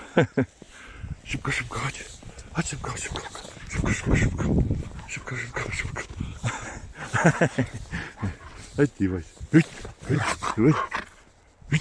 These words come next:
O, jaki zadowolony. <laughs> Ale szczęśliwy. A co ty masz tu?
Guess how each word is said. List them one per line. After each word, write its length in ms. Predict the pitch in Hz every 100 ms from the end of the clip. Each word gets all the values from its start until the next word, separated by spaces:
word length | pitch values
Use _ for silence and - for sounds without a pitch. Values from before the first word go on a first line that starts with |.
| - - - - 95 156 - - 127 - - - - - - - - - - - - - -
O, 120 | 123 - - -
jaki 220 | 95 92 92
zadowolony. 520 | 104 98 98 95 82
<laughs> 40 | - - - - - - - - - - - 285 - - - - - - - - - - - - - - - - - - - 214 - - - - 107 - - 170 - - - - - - - - - - - - -
Ale 160 | 110 110
szczęśliwy. 580 | - 104 90 98 92 82 - _ - - - - - -
A 80 | 151
co 140 | -
ty 160 | 151 104
masz 220 | 82 82
tu? 120 | -